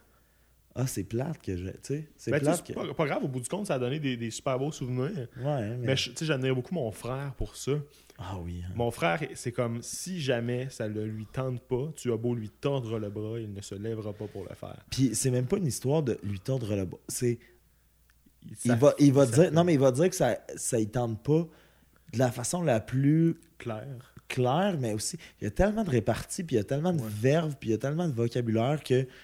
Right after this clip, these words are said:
Speaker 1: il va twister ça d'une façon que tu fais
Speaker 2: Absolument.
Speaker 1: Je peux même pas, je peux même pas le convaincre. Ou,
Speaker 2: Ouais.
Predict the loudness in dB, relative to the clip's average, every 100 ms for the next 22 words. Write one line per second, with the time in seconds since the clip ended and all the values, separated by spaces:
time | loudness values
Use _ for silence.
0 | -20 -20 _ -4 0 0 0 -4 -4 -2
1 | -2 0 0 0 -2 -2 -2 -2 -2 -2
2 | -4 _ _ _ _ _ _ _ _ -20
3 | _ _ -20 -20 -18 -12 -8 -8 -8 -4
4 | 0 0 2 0 0 -4 -4 -4 -4 -4
5 | -2 -2 -2 -2 0 -4